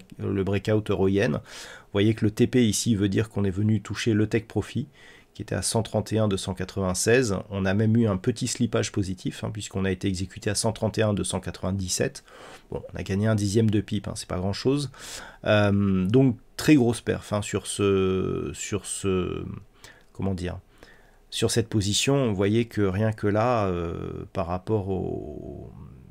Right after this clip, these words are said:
comment dire, par rapport au, au capital que l'on a sur ce compte, on est, euh, presque sur du quatre pour cent, euh, sur un trade, ce qui est déjà énorme. Donc le breakout A U D U S D,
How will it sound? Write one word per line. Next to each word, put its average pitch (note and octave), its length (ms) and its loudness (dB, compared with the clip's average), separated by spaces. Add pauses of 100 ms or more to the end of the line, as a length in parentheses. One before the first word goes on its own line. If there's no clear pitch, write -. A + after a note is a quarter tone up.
(340)
comment G2+ 200 -4
dire, F#2 240 -4 (300)
par F#2+ 100 -4
rapport F#2 460 0
au, F2+ 260 -4 (1200)
au G#2+ 100 -2
capital A#2 580 2
que - 100 -4
l'on G2+ 200 0
a G#2 100 0
sur - 220 -8
ce - 120 -10
compte, B2 540 -2
on F2+ 240 -2
est, G#2+ 240 2
euh, F2+ 80 0
presque A2+ 400 -2
sur G2 160 -4
du F#2+ 100 -4
quatre G2+ 200 -4
pour - 180 -12
cent, A#2+ 380 0
euh, F#2 80 -8
sur F#2 240 -4
un F#2 100 0
trade, - 400 -6
ce - 80 -10
qui - 80 -4
est F#2+ 60 0
déjà F#2 240 -2
énorme. G#2 420 2 (460)
Donc - 160 -10
le A2+ 80 4
breakout A2+ 420 4
A A2 80 6
U G#2+ 80 4
D G#2 80 4
U G2+ 140 6
S G2 160 2
D, B2+ 260 8